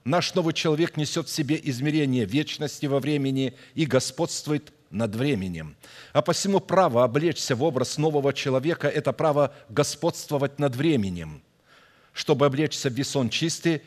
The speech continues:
и светлый, который является праведностью святых. Потому что без господства над временем невозможно облечься в одеяние праведности. И, как мы отметили, даётся такое право только тем святым,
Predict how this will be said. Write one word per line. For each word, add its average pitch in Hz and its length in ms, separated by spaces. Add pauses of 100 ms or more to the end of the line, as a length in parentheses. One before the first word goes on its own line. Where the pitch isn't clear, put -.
и 123 120
светлый, 151 420
который 143 380
является 127 500
праведностью 117 580
святых. 120 520 (500)
Потому 160 280
что - 180
без 143 320
господства 156 600
над 143 200
временем 120 640 (180)
невозможно 135 800
облечься 127 600
в 120 40
одеяние 127 540
праведности. 90 800 (1080)
И, 147 80
как 170 220
мы 156 100
отметили, 147 600 (340)
даётся 143 420
такое 127 360
право 139 280
только 127 300
тем 135 220
святым, 139 500